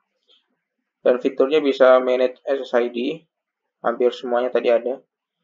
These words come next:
Dan usage analis-, eh, usage statistik, bisa lihat penggunaannya dan time scheduling, cache S S I D, dan website filtering.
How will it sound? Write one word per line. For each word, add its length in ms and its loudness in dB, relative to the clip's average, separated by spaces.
Dan 240 -4
usage 560 -10
analis-, 480 -4
eh, 240 4
usage 320 -2
statistik, 760 -4
bisa 400 0
lihat 160 -2
penggunaannya 560 -4
dan 180 2
time 240 -4
scheduling, 720 -6
cache 320 0
S 120 -12
S 40 -20
I 160 4
D, 160 -2
dan 240 -2
website 400 -2
filtering. 480 -4